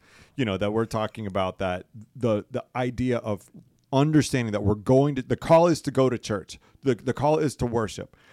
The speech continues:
That there is really no, uh, part of this where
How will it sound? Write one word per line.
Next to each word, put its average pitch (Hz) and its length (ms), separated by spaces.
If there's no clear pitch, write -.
That 135 260
there 143 340
is 151 640
really 175 540
no, 156 680
uh, 104 380
part 180 280
of 135 140
this 107 280
where 113 380